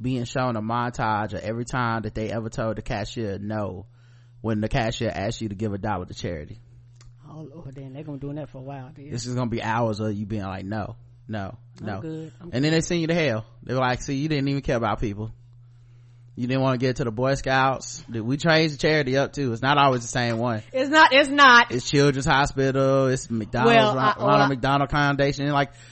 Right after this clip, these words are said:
Speaker 1: it's not always affiliated with Publix, whatever, but y'all niggas don't wanna give a dollar, so guess what?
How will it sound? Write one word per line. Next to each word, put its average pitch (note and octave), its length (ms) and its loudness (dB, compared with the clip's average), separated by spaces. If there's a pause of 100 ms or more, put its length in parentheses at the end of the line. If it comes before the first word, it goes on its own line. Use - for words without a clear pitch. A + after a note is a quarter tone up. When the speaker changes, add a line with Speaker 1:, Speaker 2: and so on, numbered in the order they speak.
(160)
Speaker 1:
it's D#3+ 160 -2
not G#3+ 160 10
always A3 360 10
affiliated A3 460 8
with G#3+ 140 8
Publix, G#3 540 4 (100)
whatever, F3 520 2
but D#3+ 300 0 (440)
y'all C#3+ 240 4
niggas E3+ 180 4
don't F3 160 4
wanna F3+ 140 4
give F3+ 180 2
a E3+ 40 -4
dollar, F#3+ 340 6
so F3 260 0
guess E3+ 220 0
what? F#3+ 280 2